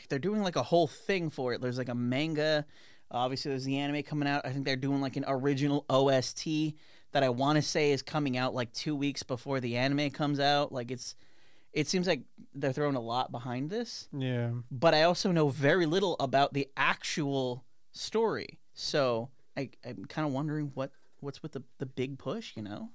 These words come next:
Speaker 2: Yeah, I don't know. It's even weirder when they do a book and then they do the manga, 'cause that's what happened with the Ace story for One
Speaker 1: Yeah.
Speaker 2: Piece. 'Cause I bought both of them, the two volumes. I think there's one more coming out
Speaker 1: Mm-hmm.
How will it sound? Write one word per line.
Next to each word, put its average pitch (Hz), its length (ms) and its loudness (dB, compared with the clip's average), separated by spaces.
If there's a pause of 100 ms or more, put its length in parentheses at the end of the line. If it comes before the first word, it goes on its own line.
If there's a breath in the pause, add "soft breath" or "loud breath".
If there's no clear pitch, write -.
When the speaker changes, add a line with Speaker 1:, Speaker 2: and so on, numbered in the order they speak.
Speaker 2:
Yeah, 120 260 -6
I 127 40 -6
don't 135 200 -4
know. 139 280 -4 (680 soft breath)
It's 147 220 -6
even 151 260 0
weirder 143 300 0
when 131 140 -2
they 131 80 0
do 135 200 -2
a 117 40 -4
book 139 460 -6 (120)
and 120 160 -8
then 117 120 -4
they 147 100 -2
do 165 160 -4
the 170 100 -4
manga, 190 420 -6
'cause - 180 -14
that's 131 180 -8
what 139 100 -4
happened 131 280 -2
with 131 160 -6
the 117 360 -6 (600)
Ace 175 180 -4
story 123 400 -4
for - 160 -12
One 139 140 -2
Speaker 1:
Yeah. 135 80 -2
Speaker 2:
Piece. 151 380 -6 (420)
'Cause 135 240 -4
I 131 120 0
bought 131 420 -4
both 139 260 -4
of 131 100 -6
them, 123 340 -2 (400 soft breath)
the 135 80 -12
two 151 180 -2
volumes. 151 400 0
I 135 40 -4
think 151 180 -4
there's 127 180 -2
one 123 180 -2
more 156 180 -2
coming 180 280 -6
out 202 220 -2 (180)
Speaker 1:
Mm-hmm. 139 180 2